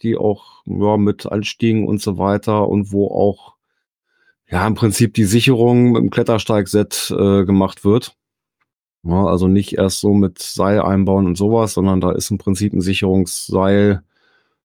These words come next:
äh, schon alles vorbereitet und man braucht dann nur mit Gurt und Klettersteig-Set, äh, sich dann da zu sichern.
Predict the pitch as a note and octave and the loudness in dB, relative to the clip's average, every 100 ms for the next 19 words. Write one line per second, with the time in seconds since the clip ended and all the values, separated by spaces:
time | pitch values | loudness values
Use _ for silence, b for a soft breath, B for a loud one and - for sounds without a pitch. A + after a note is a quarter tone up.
0 | _ - G2+ G#2 G2 G2 - G2 - C#3+ | _ -2 2 2 2 0 0 0 2 0
1 | D3 B2 B2+ B2+ B2+ A2+ G#2 G#2 G2 G#2 | 2 0 0 2 0 0 2 2 2 0
2 | - G2+ G2 G#2 G2 - G2+ G#2 G2+ - | 0 0 2 2 0 0 2 2 0 -4
3 | - F#2+ F2+ - - - _ _ _ - | -2 -2 -2 -6 -10 -16 _ _ _ -4
4 | A2 G#2+ G2 G#2+ F#2+ - G2+ - - - | 0 0 0 -2 0 2 0 0 -8 -10
5 | - F#2 F#2+ F#2+ F#2 F2 F2+ - F2+ F2 | -4 0 2 2 0 -4 -4 -2 0 -2
6 | E2+ E2+ D#2+ D#2 D#2 | -4 -6 -6 -8 -8